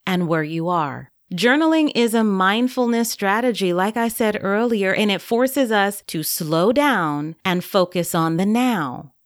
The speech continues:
I share these things with you because if the why is big enough, nothing will keep us from journaling. I don't know if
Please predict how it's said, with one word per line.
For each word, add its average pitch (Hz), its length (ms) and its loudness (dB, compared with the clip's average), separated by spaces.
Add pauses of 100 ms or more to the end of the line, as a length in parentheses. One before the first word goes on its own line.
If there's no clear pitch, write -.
(180)
I 196 120 -4
share 311 420 0
these 220 300 0
things 160 400 -2
with 151 260 -2
you 160 140 -4
because 165 500 -4 (100)
if 311 360 0
the 294 160 2
why 214 380 2
is 180 260 -2
big 190 280 0
enough, 143 600 0
nothing 269 600 0
will 226 140 0
keep 180 340 -6
us 143 240 0
from 156 280 -2
journaling. 151 640 -2 (120)
I 254 200 0
don't 294 240 0
know 180 240 4
if 175 160 0